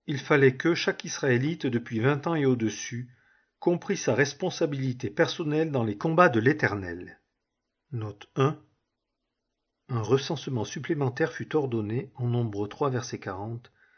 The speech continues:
au sujet des premiers-nés depuis l'âge d'un mois et au-dessus. Les Lévites leur furent substitués pour appartenir à l'Éternel.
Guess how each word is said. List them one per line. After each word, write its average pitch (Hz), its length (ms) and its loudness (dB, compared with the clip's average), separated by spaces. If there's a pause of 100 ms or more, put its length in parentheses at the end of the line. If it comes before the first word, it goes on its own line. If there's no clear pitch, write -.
(440)
au 151 100 -2
sujet 123 380 -2
des 110 100 2
premiers-nés 131 600 0
depuis 123 340 -4
l'âge 113 260 0
d'un 135 160 -2
mois 156 240 0
et 113 80 0
au-dessus. 113 580 -6 (920)
Les 95 180 -8
Lévites 104 480 -6
leur 101 220 -4
furent - 180 -8
substitués 143 680 -6
pour 127 240 -2
appartenir 135 560 -4
à 104 40 -4
l'Éternel. 110 720 -6